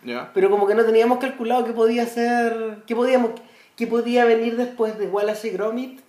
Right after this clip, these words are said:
Speaker 2: y después de, de Jiri Menzel.
Speaker 1: Claro.
Speaker 2: Que Jiri Menzel lo teníamos como
Speaker 1: Como un
Speaker 2: conversado
Speaker 1: pendiente,
Speaker 2: de hace
Speaker 1: sí.
Speaker 2: mucho tiempo,
Speaker 1: Como un
Speaker 2: ¿eh?
Speaker 1: pendiente hace tiempo, ya, pues,
Speaker 2: Claro,
Speaker 1: sí.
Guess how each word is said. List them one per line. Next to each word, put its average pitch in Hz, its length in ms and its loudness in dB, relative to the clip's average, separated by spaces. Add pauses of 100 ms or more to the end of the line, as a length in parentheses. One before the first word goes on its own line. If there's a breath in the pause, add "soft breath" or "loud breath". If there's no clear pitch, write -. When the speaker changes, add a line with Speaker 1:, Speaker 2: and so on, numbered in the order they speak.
Speaker 2:
y 214 80 -12
después 202 460 -4
de, 208 340 -6 (240 loud breath)
de 180 100 -8
Jiri 196 240 -10
Menzel. 190 460 -6 (120)
Speaker 1:
Claro. 151 240 -4 (380)
Speaker 2:
Que 170 160 0
Jiri 185 180 -2
Menzel 202 300 -2
lo 202 120 -4
teníamos 202 420 -4
como 175 600 -2 (320 soft breath)
Speaker 1:
Como 165 120 -6
un 190 80 0
Speaker 2:
conversado 226 460 4
Speaker 1:
pendiente, 202 80 6
Speaker 2:
de 185 80 4
hace 175 80 -2
Speaker 1:
sí. 151 80 2
Speaker 2:
mucho 202 260 0
tiempo, 277 300 -4
Speaker 1:
Como 135 160 -4
un 143 60 -6
Speaker 2:
¿eh? - 20 -14
Speaker 1:
pendiente 156 400 -8
hace 147 160 -12
tiempo, 180 280 -8
ya, 165 120 -2
pues, - 100 -10
Speaker 2:
Claro, 156 240 2
Speaker 1:
sí. 123 60 -10